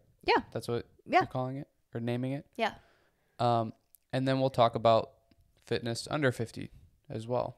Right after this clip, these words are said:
Speaker 1: Yeah. I feel like this is a misconception that with people that both of us have worked with, it is typically that middle age and up, um, age demographic. And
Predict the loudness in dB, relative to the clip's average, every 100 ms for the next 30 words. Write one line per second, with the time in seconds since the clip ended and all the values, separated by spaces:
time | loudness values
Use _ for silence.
0 | _ _ -6 -4 -4 -8 -20 _ _ _
1 | _ _ 0 2 2 2 2 4 6 6
2 | 2 -2 -4 -4 -4 -2 -2 -4 -2 -2
3 | -2 -2 -4 -6 _ _ _ _ _ _
4 | _ _ _ _ _ 4 4 4 -8 -16
5 | _ _ _ -4 -2 -2 -4 -4 2 2
6 | 2 -2 -2 -2 0 -2 0 -2 0 0
7 | 0 0 0 0 -2 -2 -2 -2 -2 -2
8 | -6 _ _ _ _ _ -2 6 6 6
9 | 2 0 -4 -6 -6 -4 -2 -2 -2 -12
10 | -16 _ _ _ _ _ -6 -4 -4 -6
11 | -8 -14 -6 -2 0 0 0 0 2 2
12 | 2 -2 -4 -8 -20 _ _ _ _ _
13 | -2 -2 -2 -4